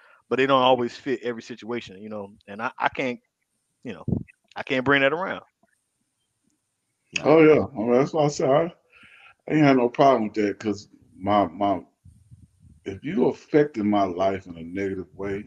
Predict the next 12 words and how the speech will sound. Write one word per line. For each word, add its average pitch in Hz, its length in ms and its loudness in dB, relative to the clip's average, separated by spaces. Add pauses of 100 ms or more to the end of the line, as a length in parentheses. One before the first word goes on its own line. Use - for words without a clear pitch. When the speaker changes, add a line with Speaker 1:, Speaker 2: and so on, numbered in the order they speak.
(160)
Speaker 2:
it's, 104 180 -10
it's - 280 -14
so 127 260 -6
easy 98 360 -8
for - 180 -20
me 87 160 -6
to 78 80 -10
just 80 260 -12
let 80 300 -10
you 87 100 -20 (100)
go. 78 280 -8 (680)
Speaker 1:
Yeah. 107 280 -6